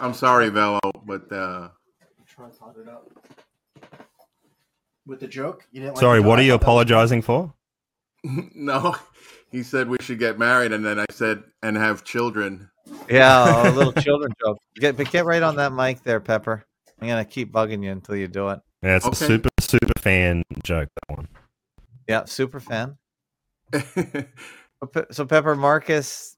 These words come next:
Speaker 4: Marcus and you were doing a show, and then you wanted to conference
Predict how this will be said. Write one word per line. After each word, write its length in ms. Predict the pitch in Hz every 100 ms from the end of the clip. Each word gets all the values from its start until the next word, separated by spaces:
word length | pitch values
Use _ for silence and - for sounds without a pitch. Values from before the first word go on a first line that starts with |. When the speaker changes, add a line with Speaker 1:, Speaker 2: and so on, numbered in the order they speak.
| -
Speaker 4:
Marcus 460 | 131 143 156 135
and 120 | 147
you 140 | 131 139
were 120 | 143
doing 340 | 120 127 131
a 40 | 127
show, 340 | - 131 143
and 100 | 139
then 100 | 123
you 80 | 123
wanted 300 | 127 123 120
to 160 | 113 107 - - - -
conference 600 | - 135 127 131 - -